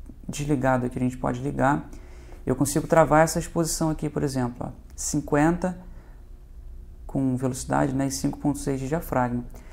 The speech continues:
É... eu posso mexer aqui nas funções e tal, que ele travaria lá no cinquenta cinco ponto seis. É um menu legal aqui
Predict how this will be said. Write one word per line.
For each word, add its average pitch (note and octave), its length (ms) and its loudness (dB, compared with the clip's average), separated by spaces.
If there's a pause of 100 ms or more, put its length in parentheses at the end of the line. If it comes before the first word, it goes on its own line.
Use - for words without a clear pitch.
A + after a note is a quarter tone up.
(220)
É... B2 480 6
eu B2+ 60 4
posso C3 300 0
mexer D3 360 4
aqui C#3 180 0
nas C#3 180 0
funções C3+ 540 0
e A#2+ 60 -4
tal, C3+ 380 2 (280)
que - 80 -6
ele C3 100 2
travaria C3+ 580 4
lá B2+ 320 2 (280)
no C3 100 0
cinquenta C3+ 420 0
cinco C3 220 -2
ponto C#3+ 220 0
seis. C3 220 0
É B2 40 0
um B2 40 2
menu B2+ 180 2
legal B2+ 380 2
aqui C3+ 420 -2